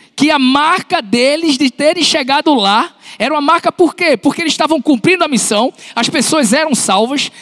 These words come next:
as pessoas eram curadas, as pessoas eram libertas,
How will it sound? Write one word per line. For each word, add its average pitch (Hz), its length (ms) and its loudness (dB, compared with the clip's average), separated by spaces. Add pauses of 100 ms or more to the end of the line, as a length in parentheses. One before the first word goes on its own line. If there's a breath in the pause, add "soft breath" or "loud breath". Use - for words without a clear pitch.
(100)
as 208 140 -2
pessoas 269 400 0
eram 311 200 2
curadas, 196 560 0 (160 loud breath)
as 220 160 0
pessoas 247 440 0
eram 302 200 0
libertas, 208 640 -2